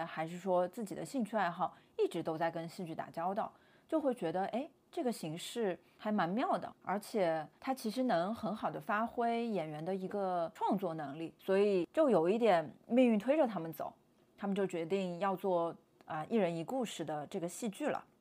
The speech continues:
然后也是因为一六年年底吧，呃，有了一个演出的机会，当时还是在西岸，而且我当时也非常巧去看了他们的演出。我当时会觉得，哇，好神奇啊，就这个舞台嘛，也挺简陋的；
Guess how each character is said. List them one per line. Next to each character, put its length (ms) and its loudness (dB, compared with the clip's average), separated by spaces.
然 120 2
后 40 6
也 160 6
是 140 -2
因 80 2
为 300 6
一 140 0
六 240 2
年 320 -4
年 220 -2
底 200 -6
吧， 240 -8
呃， 420 -4
有 180 -2
了 100 -2
一 180 0
个 460 6
演 200 4
出 160 -2
的 100 4
机 220 -2
会， 320 0
当 160 0
时 100 -6
还 140 -4
是 140 -6
在 160 4
西 280 -4
岸， 240 0
而 120 0
且 120 4
我 180 4
当 260 0
时 140 0
也 80 0
非 180 2
常 240 -2
巧 320 -10
去 400 -4
看 180 -6
了 100 2
他 120 -8
们 60 -6
的 60 -4
演 220 -6
出。 300 -12
我 80 -4
当 100 2
时 100 2
会 140 2
觉 140 -2
得， 100 -2
哇， 140 0
好 240 -2
神 320 -4
奇 200 -6
啊， 160 -4
就 120 -4
这 100 2
个 80 2
舞 160 2
台 240 -6
嘛， 260 2
也 200 2
挺 200 -6
简 240 -2
陋 200 2
的； 120 -4